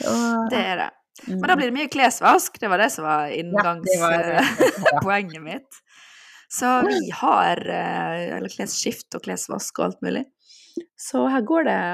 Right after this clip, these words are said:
Speaker 2: eh, slag i slag, for å si det
Speaker 1: Slag i
Speaker 2: sånn.
Speaker 1: slag. Har dere to
Speaker 2: Ja.
Speaker 1: vaskemaskiner?
Speaker 2: Ja.
Speaker 1: Ja, dere har det.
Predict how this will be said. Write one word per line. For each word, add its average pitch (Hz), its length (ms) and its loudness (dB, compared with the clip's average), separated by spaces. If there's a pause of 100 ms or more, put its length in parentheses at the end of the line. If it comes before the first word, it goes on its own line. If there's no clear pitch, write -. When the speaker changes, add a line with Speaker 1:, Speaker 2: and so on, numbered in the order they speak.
(1000)
Speaker 2:
eh, 190 640 -10
slag 214 320 0
i 160 60 -2 (120)
slag, 240 200 -4 (220)
for 220 120 -6
å 214 60 -4
si 247 100 -6
det 175 80 -6
Speaker 1:
Slag - 0 -
i 185 60 -8
Speaker 2:
sånn. - 100 -10
Speaker 1:
slag. - 240 -16
Har 233 100 4
dere 202 280 2
to 190 180 -6
Speaker 2:
Ja. 165 80 -4
Speaker 1:
vaskemaskiner? 175 640 -6 (800)
Speaker 2:
Ja. 190 120 4 (560)
Speaker 1:
Ja, 190 60 0
dere 214 160 0
har 226 140 -2
det. 254 140 -2